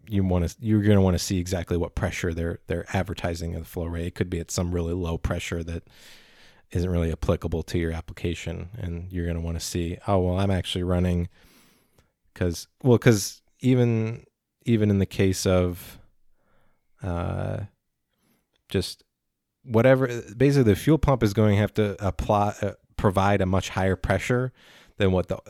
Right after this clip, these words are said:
injectors will ultimately see, 'cause there's gonna be pressure loss through all the lo-, lines. Um, and then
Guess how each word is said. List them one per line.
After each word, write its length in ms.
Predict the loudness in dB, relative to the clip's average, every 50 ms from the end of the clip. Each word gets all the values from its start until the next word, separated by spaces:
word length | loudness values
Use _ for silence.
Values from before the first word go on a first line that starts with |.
| -10 -6
injectors 520 | -4 0 0 0 0 2 0 -2 0 0
will 120 | -4 -6
ultimately 500 | -4 -6 -6 -4 -4 -4 -4 -4 -4 -8
see, 260 | -6 -6 -4 -4 -4 -4
'cause 220 | -4 -6 -4 -2
there's 180 | -2 -2 0 2
gonna 200 | 4 4 4 4
be 160 | 2 0 0
pressure 380 | 2 0 0 0 0 -2 -4
loss 680 | -2 2 4 4 6 4 2 0 -2 -6 -8 -10 -16 _ _
through 160 | -4 -2 0
all 120 | 0 0 -2
the 100 | -4 -6
lo-, 300 | 0 2 4 4 2 2
lines. 680 | 2 2 2 2 2 2 2 0 0 -2 -2 -4 -10 -16 _ -20 -20 -20 -20 -20 -20 _ _ _ _ _ _ -8
Um, 480 | -6 -6 -4 -4 -4 -4 -6 -6 -8 -12 _ -20 _ _ -4
and 140 | -2 0
then 280 | 0 0 0 -2 -4 -8